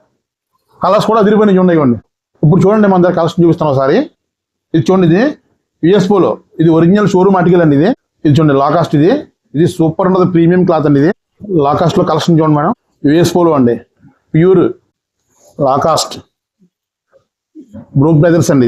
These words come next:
ఇంటర్నేషనల్ బ్రాండ్ అండి. దీని ఎంఆర్పీ వచ్చి ఎనిమిది వేలు ఉంటుంది. సూపర్ ఉంటుంది కలెక్షన్ అన్నమాట ఇది. మనం వచ్చి దీనికి వెయ్యి యాభై ఇస్తున్నాం దీనికి. సూపర్ కలెక్షన్ మేడం.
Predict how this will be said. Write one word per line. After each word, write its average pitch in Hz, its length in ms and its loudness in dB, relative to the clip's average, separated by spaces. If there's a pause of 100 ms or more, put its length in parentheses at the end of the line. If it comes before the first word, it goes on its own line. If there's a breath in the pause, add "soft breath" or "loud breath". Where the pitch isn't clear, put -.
ఇంటర్నేషనల్ 165 460 0
బ్రాండ్ 156 200 0
అండి. 127 200 2
దీని 143 160 0
ఎంఆర్పీ 170 300 -2
వచ్చి - 220 -10
ఎనిమిది 160 160 2
వేలు 175 140 0
ఉంటుంది. 156 180 -2 (380)
సూపర్ 160 340 -4
ఉంటుంది 175 200 -2
కలెక్షన్ 160 240 -4
అన్నమాట 151 220 0
ఇది. 123 120 0 (520)
మనం 156 180 0
వచ్చి 165 200 -2
దీనికి 196 240 2 (540)
వెయ్యి 156 220 2
యాభై 180 220 2
ఇస్తున్నాం 180 280 -2
దీనికి. 107 220 -2 (320)
సూపర్ 160 320 -2
కలెక్షన్ 175 260 -2
మేడం. 110 160 -2